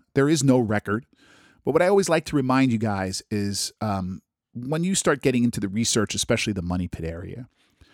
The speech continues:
you realize that these records are sketchy at best, especially the records from before, you know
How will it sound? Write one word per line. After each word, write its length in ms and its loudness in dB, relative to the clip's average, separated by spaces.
you 80 -2
realize 420 2
that 160 0
these 220 -2
records 520 -2
are 200 -2
sketchy 680 -2
at 220 -12
best, 560 -10
especially 560 0
the 100 0
records 600 -2
from 240 0
before, 720 0
you 160 -2
know 300 -6